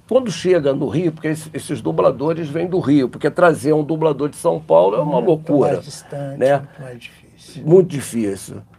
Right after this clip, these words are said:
Speaker 1: Mas os dubladores que vêm do Rio de Janeiro são pessoas extraordinárias, sabe? São, assim, fantásticos. E aí nós fizemos o contato, era pra ele ter vindo em dois mil e, dois mil e vinte,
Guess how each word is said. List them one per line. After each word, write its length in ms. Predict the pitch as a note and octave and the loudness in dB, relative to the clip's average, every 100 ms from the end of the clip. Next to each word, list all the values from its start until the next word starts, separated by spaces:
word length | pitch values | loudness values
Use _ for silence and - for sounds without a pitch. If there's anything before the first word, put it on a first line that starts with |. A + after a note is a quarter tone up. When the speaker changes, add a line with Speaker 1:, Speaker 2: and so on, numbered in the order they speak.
| _ - | _ -2
Speaker 1:
Mas 480 | C3+ E3+ F#3+ - - - - - A#2+ | 2 4 2 -6 -16 -20 -20 -14 -6
os 180 | D3 B2 | -4 -2
dubladores 720 | G3 G#3+ E3+ D#3 D3 C3 G#2 - | 0 2 2 4 2 0 -2 -14
que 120 | A#2+ | -10
vêm 200 | A2 C3 | -8 -8
do 120 | A2 | -8
Rio 160 | G2 A#2 | -8 -10
de 100 | F2 | -10
Janeiro 340 | F2 G#2+ C#3 | -10 -6 -6
são 160 | - E3+ | -4 -6
pessoas 380 | E3 C3 D#3+ - | -6 -8 -8 -10
extraordinárias, 1040 | - B2+ C#3 B2+ G#2+ G#2 G#2+ G2+ E2 F#2 | -4 -4 -2 -6 -8 -6 -4 -4 -6 -10
sabe? 280 | - G#2+ G2+ - | -8 -8 -8 -10
São, 140 | C3 C3 | -6 -6
assim, 440 | G#2 - C#3 B2 | -8 -10 -8 -8
fantásticos. 800 | - E3 D#3 B2 G#2 E2+ - - _ - - - - _ _ | 0 0 2 0 0 -2 -10 -20 _ -20 -20 -20 -20 _ _
E 140 | G#3+ | 4
aí 240 | A#3 A3+ A#3 | 4 4 0
nós 220 | A#3 F#3 | -2 -4
fizemos 500 | A#3 E3+ E3 D#3 D3 | -10 -4 -2 -2 -4
o 60 | C#3 | -8
contato, 640 | - D#3+ D3+ D3 E3 - - - - | -6 -2 2 2 0 -8 -20 -14 0
era 200 | C3 D3+ | 2 2
pra 160 | E3 | 0
ele 100 | D#3+ | -2
ter 160 | D#3 E3+ | -2 -4
vindo 340 | B2 D#3 F3 | 0 -2 0
em 160 | E3+ F3 | -2 -2
dois 300 | E3 F3 A#2+ | -2 -2 -2
mil 480 | B2+ D#3 F3 F#3 - F3 | -2 4 4 4 -6 -8
e, 400 | E3 F3 F#3 - - | -4 -2 -4 -8 -4
dois 220 | D#3 B2 | -2 -2
mil 300 | C#3 D#3 F3 | -2 0 0
e 60 | |
vinte, 520 | E3+ C3 B2+ A2+ - | -4 -6 -8 -10 -20